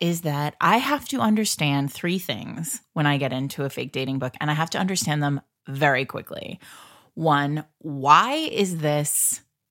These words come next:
happening? Like, why do you need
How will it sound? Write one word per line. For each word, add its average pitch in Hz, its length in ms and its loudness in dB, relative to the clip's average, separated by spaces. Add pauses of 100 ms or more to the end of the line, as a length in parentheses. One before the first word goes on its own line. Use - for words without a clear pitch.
(260)
happening? 151 600 2 (240)
Like, - 120 -10
why 160 360 4
do 254 80 2
you 214 300 2
need 165 600 0